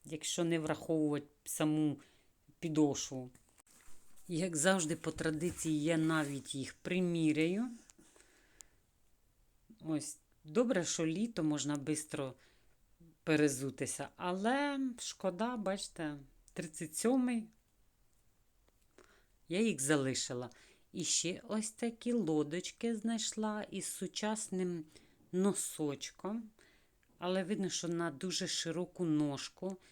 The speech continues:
Не впевнена, с-, носили їх чи ні. Можливо, якщо носили, то з отими бірками носили навіть.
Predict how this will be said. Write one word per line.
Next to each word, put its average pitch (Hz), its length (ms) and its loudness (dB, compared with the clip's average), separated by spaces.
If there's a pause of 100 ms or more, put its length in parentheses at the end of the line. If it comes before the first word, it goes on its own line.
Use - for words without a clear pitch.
(320)
Не 165 140 0
впевнена, 160 540 0
с-, 156 200 -2
носили 151 500 0
їх 131 280 -6
чи - 200 -2
ні. 151 300 2
Можливо, 156 420 4
якщо 151 300 0
носили, 147 500 4
то 135 300 -4 (380)
з 139 120 -4
отими 147 340 4
бірками 151 600 0
носили 214 520 0
навіть. 190 460 -6